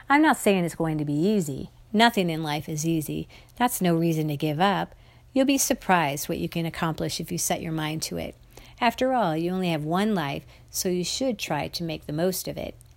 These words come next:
Stanley tried to figure out what he'd say if Mister Pendanski asked him what he wanted to do with his life.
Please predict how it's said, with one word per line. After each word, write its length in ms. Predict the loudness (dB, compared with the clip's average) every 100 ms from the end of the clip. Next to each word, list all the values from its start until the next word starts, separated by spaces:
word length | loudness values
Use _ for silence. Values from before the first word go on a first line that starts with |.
| -20 -20 -20 -20 -20
Stanley 400 | -4 -2 0 -2
tried 280 | -2 -2 -2
to 60 |
figure 320 | -4 -4 -2
out 220 | -2 -2 -2
what 200 | -4 -2
he'd 200 | -4 -4
say 220 | -4 -6
if 120 | -6
Mister 240 | -8 -6
Pendanski 600 | -4 -4 -4 -4 -6 -6 -4
asked 320 | -4 -4 -4
him 240 | -2 0
what 140 | -2 -4
he 80 |
wanted 260 | -6 -6 -8
to 100 | -8
do 140 | -6
with 140 | -6 -6
his 200 | -8 -6
life. 320 | -6 -6 -8